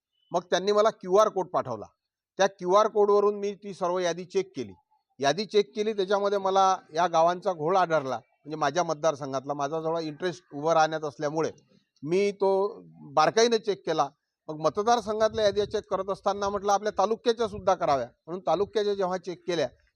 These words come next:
तेव्हा लक्षात आलं की जवळपास अठ्ठावीस ते एकोणतीस गावं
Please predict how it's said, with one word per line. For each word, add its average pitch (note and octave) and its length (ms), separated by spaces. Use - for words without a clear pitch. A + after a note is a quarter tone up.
तेव्हा E3+ 160
लक्षात G#3 360
आलं F#3+ 160
की F#3+ 120
जवळपास F3 460
अठ्ठावीस F3+ 480
ते E3+ 80
एकोणतीस E3+ 540
गावं D3 300